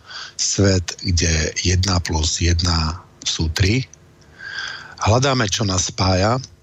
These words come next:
Od, e, mikrofónu vás víta Tibor Moravčík a taktiež vítam dnešného hostia Lubomíra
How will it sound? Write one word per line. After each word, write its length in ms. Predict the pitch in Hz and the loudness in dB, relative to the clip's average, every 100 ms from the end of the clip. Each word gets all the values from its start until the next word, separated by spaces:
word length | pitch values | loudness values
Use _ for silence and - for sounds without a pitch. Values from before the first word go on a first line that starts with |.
| _ 98 | _ -2
Od, 160 | 92 - | -2 -2
e, 240 | - 87 | 0 2
mikrofónu 560 | 87 104 107 - 101 95 | 2 2 0 2 2 2
vás 320 | 92 87 - - | 2 0 0 0
víta 400 | 87 82 87 82 | 0 2 0 0
Tibor 320 | - 87 85 | 0 0 2
Moravčík 640 | 85 98 101 - 113 120 - - - - - - - - - | 2 2 2 2 2 0 -4 -10 -12 -10 -8 -6 -8 -10 -4
a 320 | 90 85 85 85 | 0 2 2 2
taktiež 480 | 107 98 107 98 | 2 2 2 2
vítam 320 | 92 - 87 85 - - 87 | 2 2 0 0 -2 0 2
dnešného 480 | 98 90 - 87 85 | 2 2 0 0 0
hostia 560 | 90 - 101 90 87 - - - | 0 2 2 2 0 -6 -16 -4
Lubomíra 480 | 101 98 95 95 85 | 2 4 4 2 0